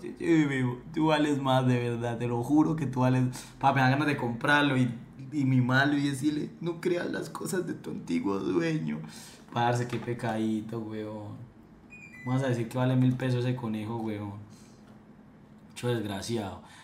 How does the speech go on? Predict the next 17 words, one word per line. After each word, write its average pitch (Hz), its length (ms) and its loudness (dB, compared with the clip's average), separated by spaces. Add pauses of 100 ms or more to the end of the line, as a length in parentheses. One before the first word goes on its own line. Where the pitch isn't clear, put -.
(120)
Lamborghini 143 580 6
Diablo 175 320 6
a - 20 4
escala 170 340 4
uno 165 220 4
de 151 80 4
dieciocho, 143 420 0
mil 156 180 2
novecientos 135 760 0
noventa 123 360 0
original. 113 680 -2 (1700)
Ese 131 180 -4
también 131 280 0
es 120 60 0
una 117 160 -4
reliquia 110 360 -4
bonita, 104 640 -6